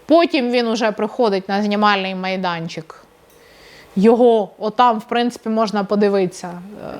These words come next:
з пульвіка докрашують, да? І оце як моя улюблена світлина, оця верхня, да, ближча, та, що ближча до мене. Це оце на одного українця два гетьмани.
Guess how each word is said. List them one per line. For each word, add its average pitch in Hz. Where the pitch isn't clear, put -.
з -
пульвіка 220
докрашують, 220
да? 349
І 226
оце 214
як 208
моя 226
улюблена 226
світлина, 240
оця 185
верхня, 180
да, 214
ближча, 208
та, 196
що 202
ближча 196
до 185
мене. 165
Це 185
оце 185
на 190
одного 254
українця 277
два 214
гетьмани. 170